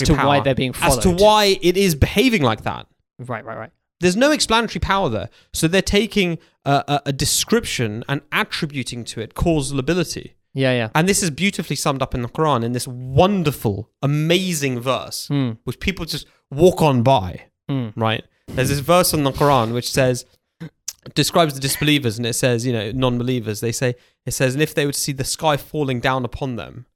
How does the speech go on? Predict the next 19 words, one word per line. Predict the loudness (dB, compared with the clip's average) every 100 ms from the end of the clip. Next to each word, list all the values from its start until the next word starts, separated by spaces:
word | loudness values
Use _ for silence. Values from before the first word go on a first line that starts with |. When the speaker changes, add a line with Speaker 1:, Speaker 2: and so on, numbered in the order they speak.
| _
Speaker 1:
<laughs> | -8 -8 -10 -8 -6
Speaker 2:
they | 0 2
would | 4 2
simply | 0 -2 -2
say, | -4 -2 -2
'Clouds | -2 -2 0 0
piled | -2 -2 0 0
up.'" | -4 -6 -12 -14 _ _
Speaker 1:
<laughs> | -12 -6 -6 -2 -4 -4 -6 -6
Speaker 2:
Right? | -4 -6 -6 -10 -14 -18 _ _ -18 -6
That's | 0 0 2
a, | 2
an | 2 0 2 4
amazing | 4 4 4 4 4 4 4 4 0 -6 -8
statement | -2 0 2 0 -6 -6 -6
because | 0 0
Speaker 1:
Mm. | 0
Speaker 2:
it's | 0
like | 0 0